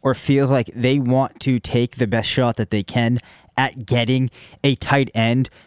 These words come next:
that's gonna be an elite tight end, I have no problem with somebody going after Pitts early. I think in comparison to some of the other tight ends that we may have seen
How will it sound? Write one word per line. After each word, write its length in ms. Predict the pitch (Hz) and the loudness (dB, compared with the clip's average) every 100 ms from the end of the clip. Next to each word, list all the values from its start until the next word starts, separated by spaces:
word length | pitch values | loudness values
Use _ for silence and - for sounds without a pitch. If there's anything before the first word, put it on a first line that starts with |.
| - | -2
that's 260 | 131 113 | -2 -2
gonna 240 | 113 143 123 | 0 0 2
be 180 | 135 131 | 2 2
an 80 | |
elite 400 | 110 101 117 139 | 2 2 0 -2
tight 260 | - 123 120 | -2 0 2
end, 360 | 113 120 135 - _ _ _ _ - | 2 0 -2 -6 _ _ _ _ -6
I 220 | 135 151 | 0 0
have 360 | 131 147 127 107 | 2 2 2 0
no 260 | 123 127 | 0 0
problem 540 | - 123 120 113 107 107 | 0 0 2 0 -2 0
with 120 | 110 | 0
somebody 380 | - 120 113 104 | 0 0 0 0
going 320 | 113 110 110 | 0 0 0
after 320 | 107 107 107 | 0 -2 -6
Pitts 340 | - 117 - - | -2 -4 -4 -6
early. 400 | 123 123 135 147 - - - | -2 0 0 -2 -4 -20 -4
I 100 | 131 | 0
think 200 | 147 120 | 0 -2
in 120 | 143 | -4
comparison 760 | 143 127 127 139 139 - 139 127 | -2 0 0 0 0 -2 -2 -2
to 360 | - 135 127 - - - | 0 0 0 -2 -16 -10
some 280 | - 160 151 | -2 0 0
of 140 | 120 | 0
the 240 | 143 139 135 | 0 2 0
other 240 | 151 139 | -2 -2
tight 240 | - 135 | -2 0
ends 220 | 123 135 120 | 0 0 0
that 160 | 120 | -2
we 100 | 120 | 0
may 160 | 120 113 | 0 0
have 180 | 107 95 | -2 -2
seen 400 | 190 190 185 | -2 0 0